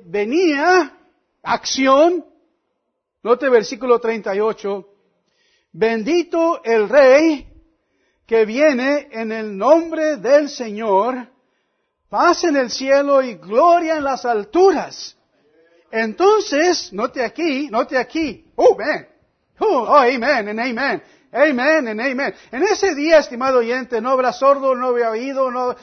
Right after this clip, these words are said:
no, no, no habrá ciego, estimado oyente, que no clame a una cuando regrese el Señor. "Bendito el nombre de nuestro Señor." No habrá ninguno que no diga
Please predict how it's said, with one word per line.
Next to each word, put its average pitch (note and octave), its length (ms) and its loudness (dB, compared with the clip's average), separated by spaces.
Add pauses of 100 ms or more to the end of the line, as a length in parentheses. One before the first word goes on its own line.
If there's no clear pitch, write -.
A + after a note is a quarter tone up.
no, A#3+ 240 -10 (240)
no, A#3+ 240 -8
no A#3+ 100 -4
habrá A#3+ 240 2
ciego, C#4 720 4
estimado B3 460 -6
oyente, A#3 540 -2
que A#3+ 200 -4
no D4+ 320 0
clame F#4 580 4
a C#4 140 6
una B3+ 420 2 (140)
cuando A#3 240 2
regrese A#3 500 0
el B3+ 80 -6
Señor. A#3 540 -2 (360)
"Bendito A#3 800 2
el A3 220 -2
nombre A3 680 2
de G#3 160 -4
nuestro A3+ 420 -6
Señor." A#3 300 -6
No D#4 100 2
habrá G4 300 4
ninguno E4 500 0
que C#4 140 -4
no C4+ 140 -2
diga C#4 260 0